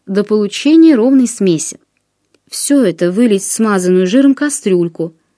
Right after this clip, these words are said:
Уровень смеси не должен превышать толщины пальца. На медленном огне довести её до загустения. Тита готовила гренки по просьбе Гертрудис. Это был её любимый десерт.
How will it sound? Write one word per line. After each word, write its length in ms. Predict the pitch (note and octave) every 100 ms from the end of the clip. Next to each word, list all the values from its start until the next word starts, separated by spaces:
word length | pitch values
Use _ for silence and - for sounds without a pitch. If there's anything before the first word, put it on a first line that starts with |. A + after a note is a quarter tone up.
| _ _ _ _
Уровень 400 | F3 F3+ F3 F3
смеси 640 | E3+ - G#3+ B3 - C3+ - _ - -
не 240 | G#3 A3
должен 420 | F#3+ C4 C#4+ B3+
превышать 520 | A#3 G#3+ G#3+ B3 C4
толщины 560 | C4 A#3 G#3+ A3 A3 C4
пальца. 580 | B3+ B3+ E3 E3 - - _ _ _ _ _ _ _ _ _ _ _ _ _ -
На 160 | G3+
медленном 460 | F#3 F3 F3+ F#3 G#3
огне 260 | A#3 E4 F4+ _ _ -
довести 540 | G#3+ G#3+ G#3 - D4
её 180 | C4+ A#3
до 80 | G#3+
загустения. 800 | G3+ F#3 F#3 - D#3+ D#3+ D#3 D#3+ _ _ _ _ _ _ _ _ _ _ _ _ _
Тита 280 | - C4 A#3+
готовила 420 | G#3+ A3+ A#3 A3
гренки 460 | G#3 G#3+ A3 G#3+ E4+
по 160 | C4 A3+
просьбе 320 | C4+ B3+ B3+
Гертрудис. 720 | C4 B3+ A3+ F3 D#3+ D#3+ - _ _ _ _ -
Это 180 | G3+ F#3+
был 160 | G3+
её 280 | F#3+ F#3+ F#3+
любимый 480 | F#3 F3+ G#3 B3 A#3
десерт. 640 | G#3+ - - D3 -